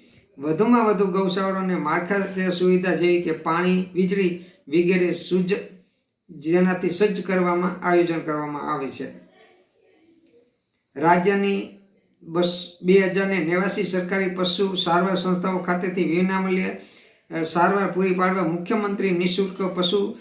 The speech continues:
સારવાર યોજના હેઠળ પિસ્તાલીસ કરોડની જોગવાઈ, રાજ્યમાં પશુ આરોગ્ય સેવાઓને વ્યાપક વધારવા નવા બસો પચાસ સ્થાયી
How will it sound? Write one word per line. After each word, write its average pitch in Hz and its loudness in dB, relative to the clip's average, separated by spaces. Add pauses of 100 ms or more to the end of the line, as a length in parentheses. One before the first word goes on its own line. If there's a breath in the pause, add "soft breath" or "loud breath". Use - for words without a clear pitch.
(120)
સારવાર 190 2
યોજના 190 0
હેઠળ 196 -2
પિસ્તાલીસ 190 -2
કરોડની 175 0
જોગવાઈ, 175 0 (420 loud breath)
રાજ્યમાં 180 2
પશુ 180 0
આરોગ્ય 185 0
સેવાઓને 185 0
વ્યાપક 180 -2
વધારવા 180 0
નવા 175 0
બસો 175 -2
પચાસ 180 -2 (680 soft breath)
સ્થાયી 202 0